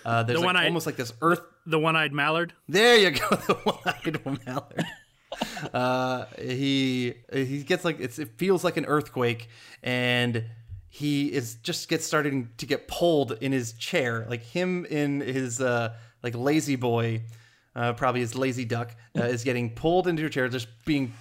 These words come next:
Speaker 1: thrown through walls, and that's when we see this lady who is bathing,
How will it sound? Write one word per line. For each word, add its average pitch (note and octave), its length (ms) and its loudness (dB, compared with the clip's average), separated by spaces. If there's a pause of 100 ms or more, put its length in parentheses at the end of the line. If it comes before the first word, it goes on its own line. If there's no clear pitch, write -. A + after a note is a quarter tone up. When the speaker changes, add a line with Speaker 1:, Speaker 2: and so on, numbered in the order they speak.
(440)
Speaker 1:
thrown F3+ 380 2
through F3+ 240 -2
walls, B2+ 600 2 (280)
and C3 260 0
that's D#3+ 260 0
when E3+ 160 4
we E3 140 2
see C3+ 640 -2 (280)
this C3+ 220 -4
lady D3+ 340 2
who C3 240 -2
is B2 320 0
bathing, B2 840 -2